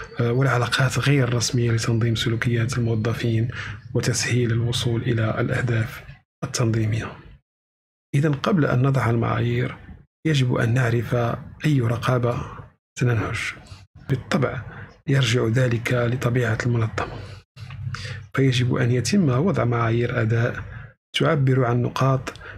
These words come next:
آه، محددة في برنامج تخطيط كامل يتم فيه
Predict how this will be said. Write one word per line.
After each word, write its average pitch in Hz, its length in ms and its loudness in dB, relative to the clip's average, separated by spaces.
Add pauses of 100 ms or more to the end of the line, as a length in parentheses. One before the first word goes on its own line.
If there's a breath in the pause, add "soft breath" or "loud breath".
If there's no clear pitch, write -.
(140 loud breath)
آه، 123 300 0
محددة 127 680 2
في 127 180 -2
برنامج 120 540 2
تخطيط 113 540 -2
كامل 113 500 0
يتم 113 360 0
فيه 113 380 -2